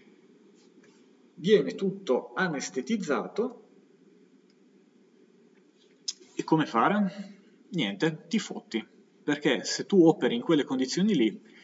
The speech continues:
finito il gesto atletico, tornerai in uno stato di dolore superiore a quello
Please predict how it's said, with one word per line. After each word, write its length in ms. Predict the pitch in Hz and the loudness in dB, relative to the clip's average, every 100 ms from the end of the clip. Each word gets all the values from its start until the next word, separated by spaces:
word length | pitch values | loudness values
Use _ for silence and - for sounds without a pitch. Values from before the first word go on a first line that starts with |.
| - - | -20 -20
finito 840 | - - 143 160 151 113 107 - - | -4 2 4 2 2 -2 -2 -6 -10
il 120 | 143 | -6
gesto 300 | 120 123 - | 0 0 2
atletico, 880 | 139 131 101 107 - 127 131 - - - - | 2 2 0 -2 -2 -2 -2 -12 -20 -20 -4
tornerai 360 | 131 131 135 | -2 0 0
in 60 | 127 | 0
uno 100 | 113 | -2
stato 240 | - 151 | -2 2
di 80 | 120 | 4
dolore 440 | 139 147 117 117 117 | 6 6 4 2 -2
superiore 840 | - 196 170 143 120 113 120 117 | 0 2 4 4 4 2 -2 -4
a 160 | - 123 | -8 -4
quello 540 | 117 110 113 120 | -2 0 0 -2